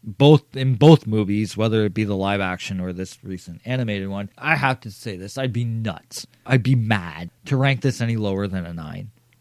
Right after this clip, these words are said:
And in fact, I, myself personally, I gave it nine and a half bolts of lightning out of ten. Um, this,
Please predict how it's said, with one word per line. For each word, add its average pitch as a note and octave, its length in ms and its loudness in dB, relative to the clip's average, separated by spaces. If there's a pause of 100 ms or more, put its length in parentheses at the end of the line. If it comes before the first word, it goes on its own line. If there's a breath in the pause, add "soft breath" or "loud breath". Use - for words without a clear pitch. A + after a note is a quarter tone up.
(500)
And B2 120 -2
in B2 140 -4
fact, A#2+ 340 -2
I, A#2 280 -8 (180)
myself A#2 1080 -6
personally, G#2+ 380 -4
I G#2+ 120 0
gave A2 260 2
it G2+ 140 0
nine G#2+ 280 -4
and G#2 120 -6
a G2 40 -6
half F#2+ 360 -10
bolts B2+ 300 -6
of F#2+ 120 -6
lightning G2+ 380 -6
out F2+ 140 -6
of F#2 100 -12
ten. E2+ 360 -10 (800 soft breath)
Um, G2 440 -10 (400)
this, D#3 400 -4